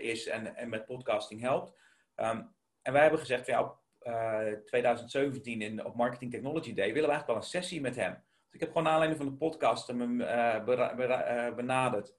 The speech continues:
en gevraagd van, "Joh, James, zou jij het leuk vinden om via Zoom een podcast training te geven op Marketing Technology Day?" "Ja, tuurlijk doe ik dat. Vind ik hartstikke leuk en, eh, gaan we verzorgen."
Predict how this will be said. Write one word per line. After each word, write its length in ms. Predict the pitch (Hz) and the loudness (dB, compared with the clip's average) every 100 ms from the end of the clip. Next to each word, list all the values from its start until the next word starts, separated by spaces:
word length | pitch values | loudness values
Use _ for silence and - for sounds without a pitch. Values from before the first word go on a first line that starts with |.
| _ _ _ | _ _ _
en 100 | - 120 | -18 -16
gevraagd 380 | - 127 127 | -2 0 0
van, 140 | - 123 | -2 0
"Joh, 360 | 127 135 127 | 2 4 2
James, 380 | - 131 123 120 | 4 4 4 2
zou 140 | 123 120 | 4 6
jij 80 | |
het 120 | 123 127 | 6 6
leuk 200 | 127 127 | 4 4
vinden 280 | 120 113 | -2 -2
om 120 | 117 120 | -4 -2
via 260 | 123 113 | 2 2
Zoom 440 | 113 131 120 110 _ _ | 2 -2 -2 -4 _ _
een 180 | 113 120 | -20 0
podcast 720 | 156 151 156 - 143 120 - | 2 2 -2 -2 -2 -2 -2
training 360 | 127 113 107 | 0 2 0
te 60 | 104 | -4
geven 360 | - 104 104 120 | -2 -2 0 0
op 60 | |
Marketing 340 | 120 120 123 117 | 0 -2 -4 -8
Technology 440 | 117 151 147 107 | -8 -6 -8 -6
Day?" 180 | 101 87 | -6 -4
"Ja, 180 | 208 196 | -2 -2
tuurlijk 320 | - 202 170 | 0 -2 0
doe 140 | 135 | 0
ik 60 | 127 | 2
dat. 200 | 120 - | 2 0
Vind 120 | - | -4
ik 60 | 143 | -6
hartstikke 400 | 151 - - 123 | -6 -8 -8 -2
leuk 260 | 123 123 | 0 0
en, 220 | - 120 120 | -6 -6 -2
eh, 180 | 113 | -2
gaan 180 | 113 120 | -2 -6
we 60 | 117 | -6
verzorgen." 460 | - 113 110 - | -10 -10 -8 -10